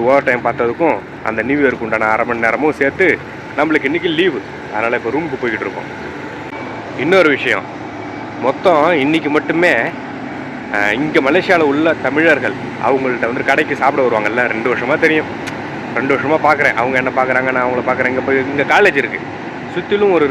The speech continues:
மூணு பெரிய காலேஜ் இருக்கு. இது வந்து காலேஜ் ஏரியா. இங்க வந்து நிறைய பசங்க வந்து சாப்பிட வருவாங்க, தமிழ் பசங்க, இங்க மலேசியால வாழக்கூடியவங்க. அவங்க கிட்ட ஒரு ஏழு பேர்கிட்ட நான் என்னோட YouTube சேனலை கொடுத்துருக்குறேன். யார் யாரெல்லாம் சப்போர்ட், யார்கிட்ட கொடுத்தாலும் உடனே செல் எடுக்கிறாங்கப்பா. "சப்ஸ்கிரைப் பண்ணிக்கிறீங்களா?" அப்படி சொன்னா உடனே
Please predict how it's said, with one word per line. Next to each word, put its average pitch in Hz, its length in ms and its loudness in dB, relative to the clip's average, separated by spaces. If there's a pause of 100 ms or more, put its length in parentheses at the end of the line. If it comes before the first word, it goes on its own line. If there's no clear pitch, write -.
(140)
மூணு 180 160 4 (120)
பெரிய 180 240 4
காலேஜ் 117 260 2
இருக்கு. 92 200 -4 (280)
இது 120 120 -2
வந்து 160 240 -2
காலேஜ் 160 300 4
ஏரியா. 98 180 0 (500)
இங்க 143 180 0
வந்து 156 200 -2
நிறைய 160 240 4
பசங்க 151 200 -2
வந்து 131 160 -2
சாப்பிட 139 200 2
வருவாங்க, 107 300 0
தமிழ் 120 200 -2
பசங்க, 107 240 0
இங்க 107 140 -2
மலேசியால 117 480 2
வாழக்கூடியவங்க. 104 560 0 (500)
அவங்க 139 280 2
கிட்ட 190 180 2
ஒரு 127 100 2 (160)
ஏழு 185 240 4
பேர்கிட்ட 165 360 2 (480)
நான் 127 160 4
என்னோட 120 200 2 (120)
YouTube 127 280 0
சேனலை 101 260 0
கொடுத்துருக்குறேன். 113 440 -2 (220)
யார் 110 220 6
யாரெல்லாம் 110 280 2
சப்போர்ட், 143 240 -4 (200)
யார்கிட்ட 196 260 6
கொடுத்தாலும் 180 380 2
உடனே 262 340 0
செல் 185 160 4
எடுக்கிறாங்கப்பா. 135 480 4 (920)
"சப்ஸ்கிரைப் 151 320 -2
பண்ணிக்கிறீங்களா?" 127 400 2
அப்படி 131 160 -2
சொன்னா 175 140 0 (120)
உடனே 226 260 2